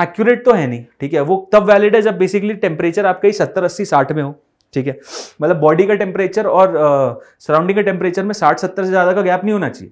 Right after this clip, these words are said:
तब वो वैलिड ही नहीं है, ठीक है? तो देखो, delta capital T upon delta small t will be equal to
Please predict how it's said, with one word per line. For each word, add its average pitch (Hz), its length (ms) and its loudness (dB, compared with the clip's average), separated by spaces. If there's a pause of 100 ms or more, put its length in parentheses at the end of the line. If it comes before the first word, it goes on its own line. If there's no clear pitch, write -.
तब 123 100 -6
वो 165 140 0
वैलिड 160 220 2
ही 202 60 4
नहीं 151 120 -4
है, 95 100 -12 (360)
ठीक 139 120 -4
है? 170 160 -4 (540)
तो 147 40 -6
देखो, 180 260 2 (300)
delta 170 420 6 (240)
capital 202 400 2
T 226 100 4
upon 214 260 2
delta 165 280 0
small 175 280 -2
t 214 140 -4
will 190 140 -4
be 196 100 -4
equal 185 260 -4
to 240 100 -4